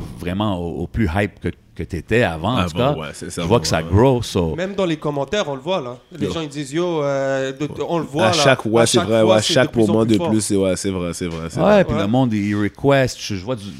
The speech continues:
Speaker 1: sais, il y a du bruit sur ton, ton nom, puis so, pour les gens qui connaissent pas vraiment l'historique et tout ça, t'as dit que tu viens de, de Laval et tout, c'est quand que t'as vraiment commencé à connecter avec la musique, quand t-, comment t'as
Speaker 2: Oh.
Speaker 1: grandi, tu sais, break it down for the
Speaker 2: Oh,
Speaker 1: people.
Speaker 2: wow,
Speaker 3: Est-ce que t'es né
Speaker 2: ça.
Speaker 3: à Laval ?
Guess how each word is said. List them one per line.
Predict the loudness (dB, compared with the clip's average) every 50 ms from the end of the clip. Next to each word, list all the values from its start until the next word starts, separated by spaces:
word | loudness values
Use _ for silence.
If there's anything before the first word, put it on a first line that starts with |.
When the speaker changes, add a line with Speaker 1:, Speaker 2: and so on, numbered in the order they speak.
| -6 2
Speaker 1:
sais, | 4 4 4
il | 4 0 -2 -4 -2 0
y | 0
a |
du | 0 0 2
bruit | 2 2 4 2 0
sur | 0 -4 -6
ton, | -4 -4 -4 -4 -4
ton | -2 -2 0
nom, | 0 0 -2 -2
puis | -2 -4 -4 -4 -6 -12 -20 -20 -20 -20 -18 -18 -8
so, | -2 -2 2
pour | 2 2 4 4
les | 4 4
gens | 4 2 0 0 0
qui | -2 -4 -2
connaissent | 2 2 2 2 2 0 -2 -4
pas | -2 0 2 2 2 0 -2 -6
vraiment | -4 -2 0 0 2 2 2
l'historique | 0 0 -2 -2 0 0 0 0 0 0 -2 -2 -2
et | -6
tout | -6 -6 -6
ça, | -4 -4 -2 -2
t'as | -2 -4
dit | -4 -6
que | -8 -8
tu | -6 -4
viens | -2 0 0
de, | 0 0 -2
de | -2 -4 -4 -4
Laval | -4 -6 -6 -4 -4 -2 -2 -2 -2 -4
et | -6
tout, | -6 -6 -4 -4 -6 -6 -10 -14 -16 -16 -10
c'est | -10 -6
quand | -4 -4 -2 -2
que | -2
t'as | -4 -4 -4
vraiment | -4 -2 0 0 -2 -2
commencé | -2 -2 -2 0 -2 -4 -2 -2 -4
à | -2
connecter | -2 -4 -6 -6 -8 -6 -8 -8
avec | -6 -6
la | -8 -6
musique, | -4 -4 -6 -4 -2 -2 -2 -2 -2 -2
quand | -6 -8
t-, | -8 -8 -12 -10 -10 -8 -8
comment | -4 -2 -2
t'as | 0 0 -2
Speaker 2:
Oh. | -2
Speaker 1:
grandi, | -4 -4 -6 -4 -2 0 0 0
tu | 0
sais, | 0
break | 0 0 -2 -2 -2
it | -4 -4
down | -4 -4 -4 -4
for | -4 -4
the | -4
Speaker 2:
Oh, | -2 0
Speaker 1:
people. | 0 0 0 -2
Speaker 2:
wow, | -4 -6 -6 -6
Speaker 3:
Est-ce | -6 -6 -6 -6
que | -6
t'es | -4 -4
né | -2 -2
Speaker 2:
ça. | -2 -2
Speaker 3:
à | -2
Laval ? | -4 -4 -4 -6 -6